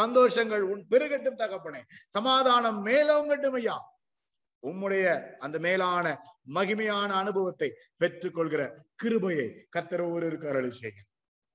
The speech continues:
உன்னதங்களில் இருக்கிற சகல ஆவிக்குரிய ஆசீர்வாதம்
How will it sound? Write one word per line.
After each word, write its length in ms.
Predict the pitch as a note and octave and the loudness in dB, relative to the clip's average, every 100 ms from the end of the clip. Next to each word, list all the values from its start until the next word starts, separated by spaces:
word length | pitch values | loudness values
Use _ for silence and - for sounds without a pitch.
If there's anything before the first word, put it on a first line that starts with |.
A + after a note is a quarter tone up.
| _ _ _ _ _ _ _ _ _ - | _ _ _ _ _ _ _ _ _ -8
உன்னதங்களில் 540 | F3+ F#3+ F3+ E3 D#3 | 0 2 2 0 -2
இருக்கிற 460 | D3 C3 B2+ A2+ - _ _ _ | -2 -4 -8 -10 -12 _ _ _
சகல 760 | _ - F#3 F#3 F3+ D#3+ B2+ - - _ | _ -4 -4 -2 -4 -6 -8 -16 -20 _
ஆவிக்குரிய 720 | E3 G#3+ G#3+ F3+ F#3+ F#3 F3 | 2 4 4 2 0 2 2
ஆசீர்வாதம் 760 | D#3 D#3 - D3+ C3+ A#2 G2 | 0 -2 -6 -6 -4 -6 -10